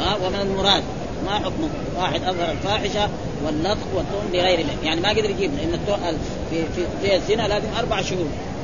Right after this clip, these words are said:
وما قدر يجيب أربع شهود، أو، وما اعترف اللي رماها بهذا، وقال إن فيها هذا الشيء، ما اعترف، فما هو الحكم؟ فيبين في هذا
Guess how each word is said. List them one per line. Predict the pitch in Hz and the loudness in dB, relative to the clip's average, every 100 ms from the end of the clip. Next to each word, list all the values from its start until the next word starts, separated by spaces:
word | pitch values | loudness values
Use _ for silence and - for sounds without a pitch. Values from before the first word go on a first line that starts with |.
| - - - - | -4 -4 -6 -2
وما | 180 | 2
قدر | 233 214 | 4 4
يجيب | 202 196 170 | 4 4 2
أربع | 175 156 151 | 2 2 2
شهود، | 151 143 139 - - - - - 156 | 0 -2 -2 -4 -4 -6 -6 -4 2
أو، | 196 247 220 190 190 | 4 4 2 -2 0
وما | 185 190 | -2 0
اعترف | 214 214 202 170 - - - - - - | -2 2 2 2 -2 -4 -6 -6 -4 0
اللي | 170 | 2
رماها | 175 196 185 | 2 4 2
بهذا، | 165 170 151 151 - 175 175 | 4 2 2 0 -4 -4 2
وقال | 185 175 | 2 2
إن | 170 160 | 0 0
فيها | 196 165 151 | 2 2 2
هذا | 147 | -2
الشيء، | 180 | -2
ما | 165 | 0
اعترف، | 170 156 143 175 | 0 0 -2 0
فما | 226 | 2
هو | 220 | 2
الحكم؟ | 170 151 143 - - - - | 2 -2 -4 -4 -4 -4 -2
فيبين | 202 202 190 190 208 165 | 2 4 2 2 0 0
في | 165 | 0
هذا | 180 170 196 | 0 0 0